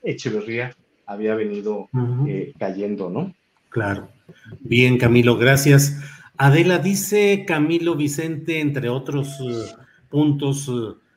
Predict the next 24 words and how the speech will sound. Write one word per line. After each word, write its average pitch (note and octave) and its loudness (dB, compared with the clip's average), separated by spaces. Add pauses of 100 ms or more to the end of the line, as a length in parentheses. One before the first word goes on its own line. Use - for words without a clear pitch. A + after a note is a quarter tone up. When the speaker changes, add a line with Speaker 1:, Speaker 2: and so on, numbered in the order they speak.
(100)
Speaker 2:
destacables B2+ -6
de A2+ -10
lo G#2 -16
que G#2 -18
nos G#2 -18
ha B2 -10
comentado, B2+ -8 (340)
pues B2+ -6
que B2 -8
los A#2 -6
mecanismos C3 -6
de D#3+ -8
la A#2+ -6
represión C3+ -10
también C3 -8
se C3+ -8
van A#2+ -10
transformando. B2+ -10 (640)
El C#3 -4
sistema F3+ -4
político D3+ -6
y C3+ -4
económico D#3 -4
sigue D#3+ -6